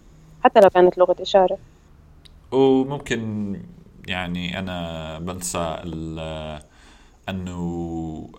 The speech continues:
Speaker 2: قبل عشر سنوات أو حتى خمستاش أو عشرين سنة، آم، ما كان في فكرة ال-، آم، يعني تغير ال-، ال-، شبكة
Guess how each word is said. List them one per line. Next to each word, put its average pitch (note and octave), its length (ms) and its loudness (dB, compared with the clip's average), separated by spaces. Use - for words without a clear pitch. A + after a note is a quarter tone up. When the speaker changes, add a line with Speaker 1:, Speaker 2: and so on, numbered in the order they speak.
Speaker 2:
قبل F2+ 920 -4
عشر D#2 440 -12
سنوات F2+ 760 -2
أو F2 180 -4
حتى D#2+ 520 -8
خمستاش E2+ 640 -8
أو D#2+ 60 -10
عشرين F2+ 520 -8
سنة، - 1120 -8
آم، D#2 680 -4
ما A2+ 200 -4
كان G#2+ 360 -4
في F2 840 -8
فكرة E2+ 680 -12
ال-، D#2 680 -8
آم، D2+ 640 -10
يعني D2+ 320 -4
تغير G#2+ 640 0
ال-، F2 400 -4
ال-، E2 520 -6
شبكة - 360 -4